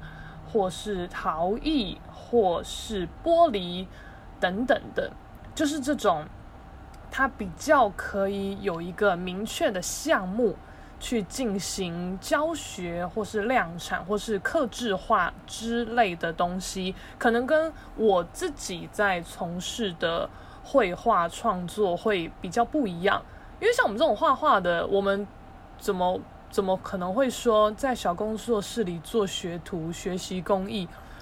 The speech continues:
不会。因为如果说，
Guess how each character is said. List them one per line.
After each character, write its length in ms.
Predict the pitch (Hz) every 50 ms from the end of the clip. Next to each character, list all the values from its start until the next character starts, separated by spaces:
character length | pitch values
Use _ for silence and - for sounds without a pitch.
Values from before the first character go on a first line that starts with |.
| - - - -
不 140 | - 185 190
会。 460 | - - - 254 226 180 160 - - - - - - - - - - - -
因 100 | - 330
为 380 | 359 370 330 269 208 175 160 -
如 180 | - 208 233 254
果 200 | 254 339 247 208
说， 580 | - - - 226 226 220 220 220 220 233 226